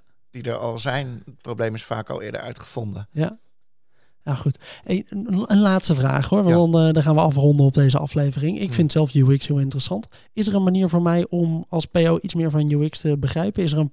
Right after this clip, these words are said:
Speaker 2: is er een boek wat ik gelezen moet hebben om U X'ers beter te begrijpen, bijvoorbeeld? Of is er, eh, iets van andere stof die ik mee moet nemen?
Speaker 1: Ehm, ik denk dat, ehm,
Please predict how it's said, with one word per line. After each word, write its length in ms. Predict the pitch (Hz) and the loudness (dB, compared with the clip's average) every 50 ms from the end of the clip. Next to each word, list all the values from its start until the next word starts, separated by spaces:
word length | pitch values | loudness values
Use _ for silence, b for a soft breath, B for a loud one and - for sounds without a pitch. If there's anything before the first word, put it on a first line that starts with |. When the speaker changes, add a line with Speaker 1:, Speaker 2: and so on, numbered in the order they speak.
| - - | -8 -8
Speaker 2:
is 140 | - 175 151 | -4 -2 0
er 80 | 156 | 2
een 120 | 151 147 135 | 2 2 2
boek 180 | 165 190 - | 2 0 2
wat 140 | 185 165 165 | 2 2 2
ik 80 | 170 - | 2 0
gelezen 440 | - - 160 160 165 170 165 165 165 | -2 -2 -2 0 0 0 0 0 -2
moet 120 | 165 147 | -2 -2
hebben 260 | 147 151 160 160 156 | -2 -2 0 0 0
om 100 | 156 156 | 0 2
U 220 | 151 156 156 160 175 | 2 2 2 0 -2
X'ers 240 | - - 160 156 135 | -2 -4 -4 -2 0
beter 280 | 160 165 175 - 156 | 0 0 0 -2 -4
te 60 | - 160 | -6 -6
begrijpen, 480 | 151 - - 170 175 185 - 185 165 156 | -6 -4 -2 -4 -4 -2 -4 -4 -6 -6
bijvoorbeeld? 460 | 160 156 175 185 180 190 214 202 - | -4 -2 -2 -2 -2 -2 -6 -6 -6
Of 140 | 151 131 135 | -8 -6 -6
is 160 | 160 151 147 | -6 -4 -4
er, 260 | 156 147 147 147 156 | -4 -4 -4 -4 -6
eh, 60 | 160 160 B B B B B B | -6 -8 B B B B B B
iets 140 | - 170 - | -10 -8 -8
van 120 | - 165 | -8 -8
andere 240 | - 190 185 185 180 | -6 -6 -4 -2 -4
stof 240 | - - - 185 - | -4 -4 -8 -6 -4
die 120 | - 180 | -4 -4
ik 80 | 165 - | -2 -2
mee 140 | 170 175 175 | -2 -2 0
moet 140 | 175 170 | -2 -2
nemen? 320 | 170 175 180 202 220 254 294 - - _ _ _ _ _ _ - - - - _ _ _ _ _ - - _ _ - - | -2 -2 -4 -4 -6 -8 -12 -16 -20 _ _ _ _ _ _ -20 -20 -20 -20 _ _ _ _ _ -20 -20 _ _ -20 -10
Speaker 1:
Ehm, 600 | - 143 135 135 131 131 131 131 131 131 127 131 127 117 95 - - _ _ _ _ _ _ _ _ - _ _ _ - - - - - - - - _ | -4 -2 0 0 2 2 0 0 0 -2 -2 -6 -8 -10 -14 -18 -20 _ _ _ _ _ _ _ _ -20 _ _ _ -20 -20 -20 -20 -20 -20 -20 -18 _
ik 180 | - 131 - - | -12 -12 -6 -4
denk 260 | 123 120 113 92 - | -4 -4 -4 -6 -6
dat, 300 | 117 107 104 - - - 120 | -8 -8 -6 -8 -8 -8 -6
ehm, 640 | 110 101 101 98 95 92 92 92 90 92 90 90 | -6 -6 -8 -8 -8 -8 -8 -8 -10 -10 -10 -10